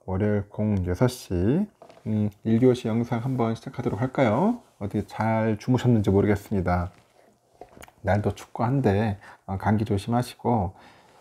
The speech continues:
어, 특히 목감기 조심하셔야 할 것 같아요. 저도 요즘 목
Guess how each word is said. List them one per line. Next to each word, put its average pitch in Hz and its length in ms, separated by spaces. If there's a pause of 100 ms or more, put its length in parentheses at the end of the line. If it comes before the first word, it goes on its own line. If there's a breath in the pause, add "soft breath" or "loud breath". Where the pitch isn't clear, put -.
(160)
어, 98 180
특히 - 220
목감기 104 560
조심하셔야 110 500
할 120 80
것 95 60
같아요. 123 460
저도 120 260
요즘 110 320
목 113 240